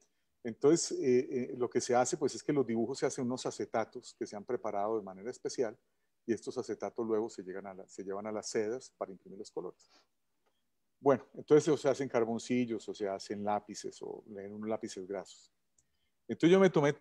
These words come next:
toda la mañana, meticulosamente, me ofrecí de voluntario, y afilé a la perfección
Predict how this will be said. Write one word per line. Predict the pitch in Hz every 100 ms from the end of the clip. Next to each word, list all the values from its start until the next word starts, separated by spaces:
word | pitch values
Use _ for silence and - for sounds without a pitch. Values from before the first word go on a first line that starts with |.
| -
toda | 185 156 208
la | 196 160
mañana, | 139 123 123 113 98 95 113 _ -
meticulosamente, | 120 - 127 - 123 123 143 - 170 143 101 - 117 - _ _ _
me | 123
ofrecí | 110 113 - 131
de | 143
voluntario, | 139 113 104 - 98 95 104 _ _ _ _ -
y | 127
afilé | 120 - 123 131 151
a | 165
la | 156 -
perfección | 131 113 - - - 127 120 135